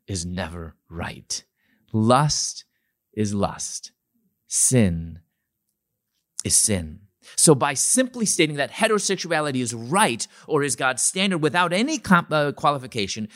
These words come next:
actually we could be tacitly endorsing sexual immorality, even when we don't mean to. Certainly not all forms of heterosexual behavior are sinful. Yes, the union between a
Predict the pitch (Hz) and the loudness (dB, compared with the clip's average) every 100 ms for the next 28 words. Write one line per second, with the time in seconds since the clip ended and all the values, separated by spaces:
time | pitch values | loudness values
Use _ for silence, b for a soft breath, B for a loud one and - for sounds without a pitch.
0 | B B B B - 220 240 - 143 131 | B B B B 0 0 2 2 2 2
1 | 127 220 233 208 156 123 151 139 135 127 | 4 4 4 4 4 2 -2 -2 -2 -8
2 | b b b _ _ _ 214 208 - 196 | b b b _ _ _ -2 0 0 0
3 | 226 247 - 151 185 202 - 165 123 143 | -2 0 0 0 -2 -2 2 2 4 2
4 | 151 - 113 92 90 131 131 b b b | 4 2 0 -2 -4 -6 -8 b b b
5 | - - 143 - 143 127 120 120 117 107 | 2 4 2 0 -4 -4 -6 -4 -2 0
6 | 101 98 65 76 92 _ _ _ _ 123 | -2 -6 -12 -18 -20 _ _ _ _ 4
7 | 117 107 107 101 b b b b b _ | 4 4 0 -2 b b b b b _
8 | 98 92 90 87 80 - - _ _ - | -2 -2 -4 -8 -12 -20 -20 _ _ -10
9 | - - 78 - - - - _ _ _ | -8 -8 -10 -8 -12 -12 -20 _ _ _
10 | _ _ _ _ _ _ _ _ _ - | _ _ _ _ _ _ _ _ _ 6
11 | 190 190 175 170 160 156 139 135 131 123 | 6 6 2 2 2 0 -2 -4 -2 -6
12 | 120 117 107 95 95 92 90 95 - 80 | -6 -6 -8 -8 -6 -6 -4 -6 -6 -8
13 | 80 87 90 - 101 117 151 156 139 127 | -12 -8 -6 -6 -2 2 4 4 0 -4
14 | 120 | -4